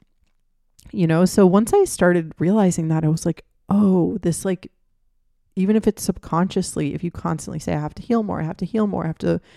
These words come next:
do more." And little caveat here, when I'm saying taking action, I think it's important to discern,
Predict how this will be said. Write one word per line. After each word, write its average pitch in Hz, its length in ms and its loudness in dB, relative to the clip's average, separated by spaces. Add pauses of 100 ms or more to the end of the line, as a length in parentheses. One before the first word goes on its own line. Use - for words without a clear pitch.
(300)
do 240 160 6
more." 175 340 2 (1700)
And 175 560 0
little 180 240 0
caveat 196 540 2
here, 160 240 -2
when 165 140 -2
I'm 165 140 -2
saying 165 600 -4 (240)
taking 170 400 -4
action, 185 720 -2 (480)
I 190 60 2
think 190 200 -2
it's 185 120 -2
important 175 380 -2
to 180 80 -10
discern, 165 800 -2